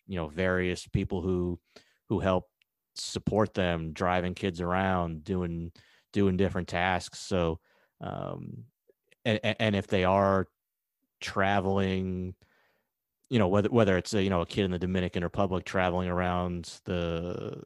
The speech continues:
you know, just driving around the country, or, or they're flying to, uh, you, you know, the United States for, for an event, all,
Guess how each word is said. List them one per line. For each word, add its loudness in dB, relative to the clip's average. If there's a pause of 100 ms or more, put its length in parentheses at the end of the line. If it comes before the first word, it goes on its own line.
you -4
know, -2
just -6
driving 0
around 2
the 0
country, 2
or, 4
or 0
they're -2
flying 0
to, -2 (640)
uh, -8
you, 2
you -2
know, 2
the -2
United 0
States -2
for, 0
for -2
an 2
event, 0 (460)
all, 2